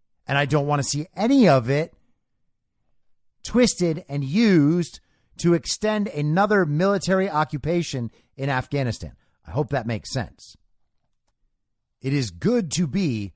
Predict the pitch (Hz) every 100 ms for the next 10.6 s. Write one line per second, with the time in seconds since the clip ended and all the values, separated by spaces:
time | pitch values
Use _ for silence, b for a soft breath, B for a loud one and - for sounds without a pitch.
0 | _ - 85 147 170 165 131 160 151 127
1 | 110 101 - 117 151 160 151 160 131 131
2 | 135 143 107 92 - b b b 127 139
3 | 147 156 - 208 180 131 - 165 151 -
4 | - 156 156 127 107 - b b - 151
5 | 151 143 131 139 143 135 127 127 117 110
6 | _ 113 127 131 123 104 - 123 98 76
7 | - _ _ _ - 120 147 - _ _
8 | _ _ - - 208 226 240 220 190 185
9 | 180 165 - - 117 101 - 147 151 160
10 | 151 143 139 135 127